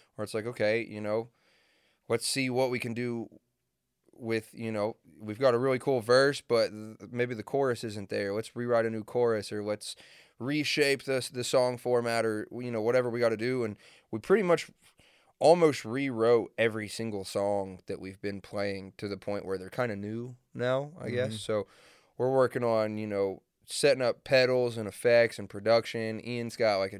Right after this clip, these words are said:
Speaker 1: a, a drum machine that he's thrown on his drum set. And
Speaker 2: What kind of drum machine?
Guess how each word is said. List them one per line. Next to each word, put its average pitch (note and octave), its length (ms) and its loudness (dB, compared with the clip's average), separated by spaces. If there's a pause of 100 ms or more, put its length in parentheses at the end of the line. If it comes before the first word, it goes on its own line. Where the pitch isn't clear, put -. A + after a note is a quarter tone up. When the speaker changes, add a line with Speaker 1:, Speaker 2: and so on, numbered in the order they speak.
(140)
Speaker 1:
a, G2 180 -2
a F#2+ 60 -6
drum A#2+ 300 2
machine A2+ 480 -6
that G2+ 100 -8
he's G2+ 160 -12
thrown G#2+ 300 -2
on G2+ 100 -4
his G2 120 -10
drum G#2 300 -2
set. G#2 420 0
And F#2 200 -12 (300)
Speaker 2:
What A#2+ 160 2
kind B2+ 140 6
of G#2 60 0
drum G#2+ 180 -4
machine? F#2+ 340 -8